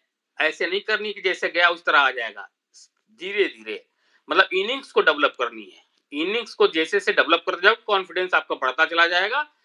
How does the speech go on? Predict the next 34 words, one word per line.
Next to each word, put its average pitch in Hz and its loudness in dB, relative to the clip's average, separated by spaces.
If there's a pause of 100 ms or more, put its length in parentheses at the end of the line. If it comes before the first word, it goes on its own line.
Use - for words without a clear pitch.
(200)
जैसे 165 -2
जैसे 190 -8
कॉन्फिडेंस 180 -2
बढ़ेगा, 165 0
अपने - -4
आप 180 4
सारी 165 2
चीजें 156 -12
हो 107 -8
जाएंगी। 92 -20 (320)
और 135 -4
मेरे 160 4
साथ 208 4
तो - -10
ये 196 0
रहा, 190 4
जैसे 214 -14
मान 196 -4
लो 202 -10
किसी 190 -20
साल 202 -4
मैंने 208 -12
दो 185 -10
करोड़ 185 -12
का 185 -12
नुकसान 165 -4
कर 123 -6
दिया 98 -12 (360)
या 156 -8
किसी 180 -8
महीने 180 -2
में 165 -8
हो 117 -4
गया, 87 -16